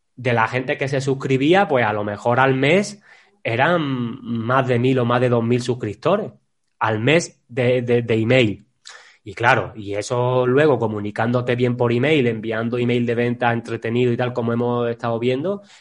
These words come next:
es una pasada la conversión que tiene. O sea, yo he vendido email, eh, donde a lo mejor en un solo día se han vendido desde dos mil euros, tres mil euros, incluso siete mil euros y, y, y un día el,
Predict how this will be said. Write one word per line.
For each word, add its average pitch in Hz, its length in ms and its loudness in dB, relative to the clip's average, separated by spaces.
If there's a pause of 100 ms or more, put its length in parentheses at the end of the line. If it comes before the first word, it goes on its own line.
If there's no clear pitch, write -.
es 113 140 -4
una 135 200 0
pasada 127 440 0
la 139 160 0
conversión 117 500 -4
que 123 140 -2
tiene. 127 420 -2
O - 60 -20
sea, 127 180 2
yo 117 140 -2
he 123 80 0
vendido 131 560 0
email, 143 500 0 (640)
eh, 120 600 4
donde 117 400 2
a 113 140 2
lo 113 100 0
mejor 110 320 0
en 127 120 4
un 127 120 2
solo 131 280 6
día 147 260 4
se 175 120 0
han 127 120 2
vendido 135 580 4 (300)
desde 113 480 0
dos 110 180 -2
mil 135 220 4
euros, 175 380 6
tres 123 180 2
mil 131 220 4
euros, 170 420 6
incluso 123 840 0
siete 113 340 0
mil 135 160 2
euros 180 480 4
y, 123 320 -2
y, 123 460 -2
y - 20 4
un 135 220 2
día 135 420 6
el, 113 220 -4